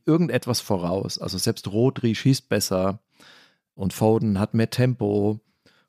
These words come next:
und De Bruyne ist über ihm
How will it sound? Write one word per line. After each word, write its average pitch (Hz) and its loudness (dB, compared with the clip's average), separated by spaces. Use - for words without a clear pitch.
und 104 -4
De 107 0
Bruyne 101 2
ist - -10
über 101 0
ihm 95 -4